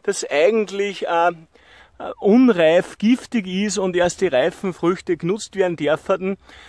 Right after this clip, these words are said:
Und da sind die Früchte ein bisschen, äh, wohlschmeckender beziehungsweise süßlicher. Pff,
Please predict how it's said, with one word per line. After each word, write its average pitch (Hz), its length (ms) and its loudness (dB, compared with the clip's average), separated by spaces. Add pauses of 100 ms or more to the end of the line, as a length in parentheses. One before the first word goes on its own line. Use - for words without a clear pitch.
(440)
Und 175 440 -6
da 175 120 0
sind 160 320 -2
die 185 80 0
Früchte 170 500 -2
ein 151 100 -2
bisschen, 180 260 -6
äh, 139 500 2
wohlschmeckender 160 960 -2
beziehungsweise 156 720 -4
süßlicher. 165 800 -2 (800)
Pff, 160 360 -10